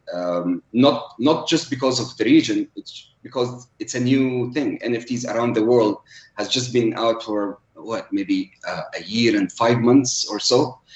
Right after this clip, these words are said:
So it's a new thing, and educating and, uh, making awareness is not an easy task. And this is our mission now, to create this awareness, educate people, and tell them the benefits of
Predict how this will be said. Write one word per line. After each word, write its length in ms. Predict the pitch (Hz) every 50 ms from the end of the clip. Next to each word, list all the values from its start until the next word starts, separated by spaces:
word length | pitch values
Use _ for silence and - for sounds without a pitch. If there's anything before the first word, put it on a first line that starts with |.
| - - - - -
So 160 | - - 131
it's 140 | 147 - 180
a 40 |
new 140 | 180 202 214
thing, 480 | 202 202 202 160 123 90 82 80 - - -
and 320 | 104 107 110 110 107 95
educating 800 | - - 123 127 123 123 160 151 151 151 151 139 139 131 127 120 -
and, 300 | - 107 110 110 107 104
uh, 240 | 104 104 101 101 98
making 380 | 98 107 113 120 123 117 113 104
awareness 800 | 104 117 135 135 127 113 113 113 113 110 - - - - - - _ _ _ _ _ _ _ _ -
is 160 | 101 107 101
not 200 | 110 127 123 123
an 120 | 127 110 101
easy 320 | 104 113 110 104 104 98
task. 320 | - 107 98 95 - - -
And 300 | 98 110 107 101 98 101
this 160 | - 151 151 -
is 260 | - 135 143 135 120
our 220 | 117 131 131 120
mission 380 | 127 131 127 - 123 113 117 113
now, 400 | 117 117 113 104 98 98 - - _ _ _ _ -
to 100 | 110 -
create 400 | - - 113 120 127 131 123 123
this 340 | 110 - - - - - -
awareness, 440 | 101 107 113 113 107 104 110 - -
educate 400 | 92 87 - - - 117 113 -
people, 280 | - 113 110 - 104 104
and 160 | 101 101 -
tell 120 | 147 147
them 200 | 131 131 123 120
the 60 | 120
benefits 380 | 117 151 156 147 127 120 117 -
of 120 | 123 113